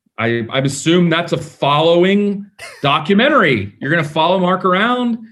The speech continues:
You're gonna <laughs> go do what, you know, Mark does. And I was thinking, like, the only thing I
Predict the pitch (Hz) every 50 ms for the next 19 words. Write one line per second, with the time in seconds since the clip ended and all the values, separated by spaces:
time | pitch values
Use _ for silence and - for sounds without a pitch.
0 | _ _ - 135 156 165 180 175 175 147 - - - 196 190 185 185 - 208 196
1 | 196 151 - - - _ _ _ _ _ _ _ _ - 156 175 185 185 175 175
2 | 160 160 156 - - 151 160 147 139 139 147 151 151 151 147 160 170 180 175 147
3 | 156 170 196 214 202 - - 190 170 170 156 151 139 135 127 131 120 110 120 156
4 | 156 151 143 135 - - 151 143 139 131 120 - -